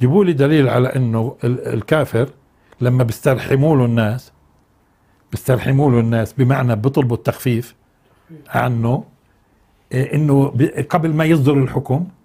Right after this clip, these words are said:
أنتوا بتجيبوا لي الس-، ال-، ال-، الآيات بعد صدور الحكم. أيوة، في النار قاعد بتقولوا لي:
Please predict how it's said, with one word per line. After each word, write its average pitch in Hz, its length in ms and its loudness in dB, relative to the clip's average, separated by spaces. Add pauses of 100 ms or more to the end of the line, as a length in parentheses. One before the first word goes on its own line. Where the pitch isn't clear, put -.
(640)
أنتوا 143 220 2
بتجيبوا 127 380 2
لي 160 120 2
الس-، - 160 -4
ال-، 135 280 -2
ال-، 113 340 -2 (220)
الآيات 156 440 0
بعد 143 280 0
صدور 156 320 0
الحكم. 165 340 0
أيوة، 143 160 4
في 170 60 2
النار 247 360 4
قاعد 180 260 0
بتقولوا 208 400 2
لي: 233 200 2